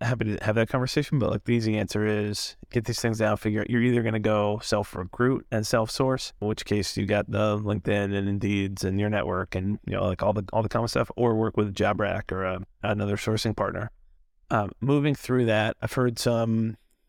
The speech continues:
advice from people, especially around, like, applicant experience. Really, in the last year, that's become a huge, and probably longer than that if you're in the space. So for you,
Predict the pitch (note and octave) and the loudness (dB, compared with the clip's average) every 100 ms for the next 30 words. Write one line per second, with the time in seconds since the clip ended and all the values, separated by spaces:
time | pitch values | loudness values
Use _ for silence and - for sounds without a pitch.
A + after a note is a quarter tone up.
0 | _ _ A#2+ G#2+ A2+ A2+ - A#2 A2 A#2+ | _ _ -4 0 2 2 0 0 2 0
1 | G#2+ A2 A2 G#2+ G#2+ - A2+ - G#2+ G#2 | 0 0 2 2 0 0 -2 0 0 2
2 | G#2 G#2 - _ - A#2+ A2 - A2 - | 0 0 -4 _ -2 -2 -2 0 0 -2
3 | G#2 - G#2 G#2+ G2+ E2 - - _ A2+ | -6 -4 0 0 0 -2 -6 -8 _ 2
4 | B2 A2 A2 G#2+ G#2+ A2 - A2 G#2+ G2+ | 2 4 2 2 2 2 0 0 2 2
5 | G#2 - G2+ G2 F#2+ G2 G2+ G2+ G#2 - | 0 -4 0 0 0 0 -2 0 -4 -8
6 | - G#2+ G#2 A#2 G2+ G#2 G2+ G#2 G2+ G2+ | -6 -4 2 2 2 2 2 0 0 -2
7 | - - - A#2 - A#2+ B2 - G2+ G#2 | -4 -6 0 0 0 0 0 -2 -2 0
8 | A2+ A2+ A2+ | 0 0 0